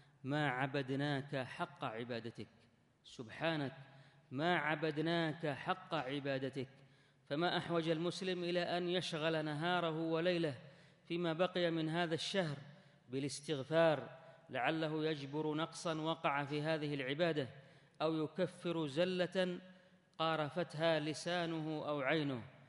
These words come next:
أكثروا من الاستغفار. يقول الحسن رضي الله تعالى عنه وأرضاه: "أكثروا من الاستغفار على موائدكم،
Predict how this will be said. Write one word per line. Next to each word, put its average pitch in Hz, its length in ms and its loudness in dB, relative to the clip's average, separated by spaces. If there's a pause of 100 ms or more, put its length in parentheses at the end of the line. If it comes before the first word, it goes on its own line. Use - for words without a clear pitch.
(260)
أكثروا 185 480 2
من 175 140 2
الاستغفار. 147 680 -2 (500)
يقول 170 280 -2
الحسن 160 360 0
رضي 151 320 -2
الله 147 320 0
تعالى 147 360 2
عنه 156 400 -2
وأرضاه: 156 500 0 (1160)
"أكثروا 196 580 6
من 180 160 6
الاستغفار 175 880 6 (240)
على 151 280 6
موائدكم، 151 800 0